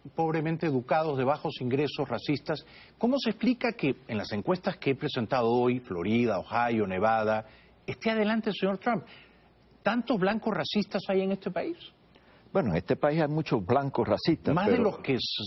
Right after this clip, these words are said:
Speaker 1: suponíamos.
Speaker 2: Sí, pero lo que pasa es que ahora, después de, después de, eh, lo que le llaman aquí Labor Day, después de lo, de septiembre,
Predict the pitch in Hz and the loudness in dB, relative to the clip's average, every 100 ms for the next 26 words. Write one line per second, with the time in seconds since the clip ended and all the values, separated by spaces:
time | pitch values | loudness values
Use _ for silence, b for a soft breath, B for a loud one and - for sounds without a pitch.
0 | - 135 107 214 330 - 98 - - - | -4 -2 0 0 0 -2 -6 -10 -18 -20
1 | - 175 - 110 110 123 - 175 180 165 | 0 0 2 2 2 0 0 0 0 0
2 | 151 139 156 156 101 98 - 156 147 147 | 0 2 4 2 2 0 2 0 2 2
3 | 117 - 95 101 - 175 160 143 120 110 | 2 0 0 0 2 0 2 2 4 2
4 | 104 104 101 101 104 110 135 135 127 113 | 2 2 2 0 2 2 2 -2 0 2
5 | 117 127 120 107 101 87 131 127 135 113 | 2 2 2 2 2 0 0 2 2 0
6 | - 104 95 101 - - 151 95 73 | -2 -2 0 -2 0 0 2 0 -4